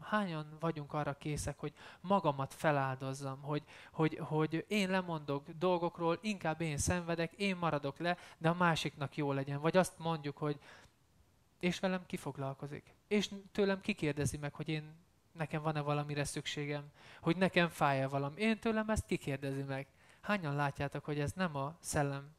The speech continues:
beszél így, hogy és velem kitörődik, és az én problémámmal kifoglalkozik. Nagy öröm, van valami különbség? Nagy örömest hozok áldozatot, sőt, magamat is feláldozom a ti lelketekért.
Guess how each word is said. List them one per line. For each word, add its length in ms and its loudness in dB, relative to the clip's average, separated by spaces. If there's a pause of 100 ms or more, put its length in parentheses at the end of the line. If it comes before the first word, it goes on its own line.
beszél 360 2
így, 140 -4
hogy 140 -8 (180)
és 280 6
velem 280 2
kitörődik, 560 -2
és 380 0
az 160 -4
én 180 0
problémámmal 680 -2
kifoglalkozik. 840 -4 (1160)
Nagy 340 4
öröm, 260 2
van 220 4
valami 280 -2
különbség? 420 -4
Nagy 240 6
örömest 520 0 (200)
hozok 320 -2
áldozatot, 580 -2
sőt, 480 0 (920)
magamat 480 4
is 300 -4
feláldozom 800 4
a 140 -6
ti 140 0
lelketekért. 960 -4